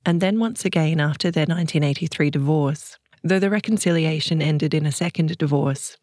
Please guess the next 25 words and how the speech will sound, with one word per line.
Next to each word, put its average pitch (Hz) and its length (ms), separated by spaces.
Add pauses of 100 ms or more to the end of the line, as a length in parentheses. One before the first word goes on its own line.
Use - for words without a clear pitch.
and 170 160
George 170 300
went 185 220
on 147 180
to 170 140
marry 139 280
the - 160
English 151 360
actor 135 360
Nigel 131 360
Havers. 139 580 (1040)
Claire 220 240
never 285 220
finished 160 380
high 156 220
school, 135 480 (360)
but 190 120
became 214 400
an 277 80
accomplished 156 540
horse 170 320
trainer 139 520 (100)
and 175 160
competitive 180 560
jumper, 147 480